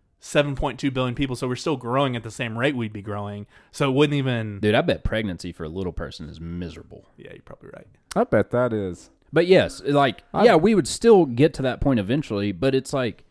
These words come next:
Speaker 3: But you have more time to figure it out, how
Speaker 2: Like,
Speaker 3: to,
Speaker 2: if,
Speaker 3: to, to figure
Speaker 2: if
Speaker 3: out fusion and stuff, I
Speaker 2: Exactly.
Speaker 3: guess.
Speaker 2: If what they say is true and it's, like, irrever-, we're at a point of it's irreversible, we have to slow it down.
Speaker 1: I, okay, there's no such,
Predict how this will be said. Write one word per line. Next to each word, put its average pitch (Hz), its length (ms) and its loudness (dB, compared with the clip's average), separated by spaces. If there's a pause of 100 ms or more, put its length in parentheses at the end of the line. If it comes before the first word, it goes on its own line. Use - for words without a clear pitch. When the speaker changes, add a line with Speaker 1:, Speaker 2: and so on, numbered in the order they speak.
(200)
Speaker 3:
But 151 160 6
you 160 80 8
have 170 120 6
more 151 160 2
time 139 240 -2
to 123 60 -2
figure 110 320 0
it 104 60 4
out, 101 240 2
how 101 80 0
Speaker 2:
Like, 151 160 4
Speaker 3:
to, - 280 -4
Speaker 2:
if, 170 120 8
Speaker 3:
to, 127 160 4
to 131 100 -6
figure 156 240 4
Speaker 2:
if 131 60 4
Speaker 3:
out 117 100 -4
fusion 98 400 -2
and 90 100 -4
stuff, 87 300 -6
I 143 40 -4
Speaker 2:
Exactly. 135 380 -2
Speaker 3:
guess. 123 120 -4
Speaker 2:
If 131 40 -8
what 208 160 0
they 185 140 0
say 143 240 0
is 107 100 -4
true 117 320 -4
and 107 100 0
it's, 101 140 -4
like, 98 200 -6 (100)
irrever-, 107 460 0
we're 113 160 2
at 107 120 0
a 98 60 -4
point 123 340 -4
of 87 300 -8
it's - 200 -8 (100)
irreversible, 110 840 -4 (200)
we 123 120 0
have 127 180 0
to 104 80 -6
slow 98 360 -2
it 80 120 -6
down. - 280 -12 (140)
Speaker 1:
I, 190 200 4
okay, 135 220 -4
there's 185 260 -4
no 160 200 -2
such, - 380 -10